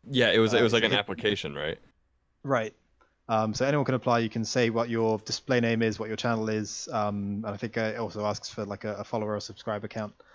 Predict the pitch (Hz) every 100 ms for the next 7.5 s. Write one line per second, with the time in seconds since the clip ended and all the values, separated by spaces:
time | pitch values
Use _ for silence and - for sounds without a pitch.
0 | - _ _ 117 110 113 113 110 151 _
1 | 156 - 151 - 123 127 127 117 120 117
2 | 113 123 123 123 120 143 135 120 117 120
3 | 110 123 113 - 113 107 107 107 - 113
4 | 110 107 - 104 110 104 101 98 95 101
5 | 98 107 104 107 107 110 104 - - _
6 | - _ _ 110 107 123 - 123 135 -
7 | 127 - 131 120